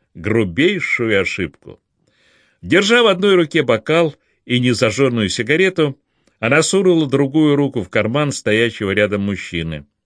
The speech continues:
за спичками. Человек был из наших. Мы все хорошо знали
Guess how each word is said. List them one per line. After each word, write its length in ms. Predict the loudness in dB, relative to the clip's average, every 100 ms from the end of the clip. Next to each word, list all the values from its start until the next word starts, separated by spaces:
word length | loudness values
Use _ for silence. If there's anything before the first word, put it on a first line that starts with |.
| _
за 160 | -6 -4
спичками. 720 | -4 -8 -10 -12 -14 -14 -18 _ _ _ _ _ _ -4
Человек 440 | 0 2 2 0
был 240 | 2 0
из 260 | 2 0 0
наших. 400 | -2 -4 -6 -14 _ _ _ _ -20 -10
Мы 320 | 0 4 4
все 200 | 2 0
хорошо 380 | 0 0 0 -2
знали 520 | -2 0 0 2 0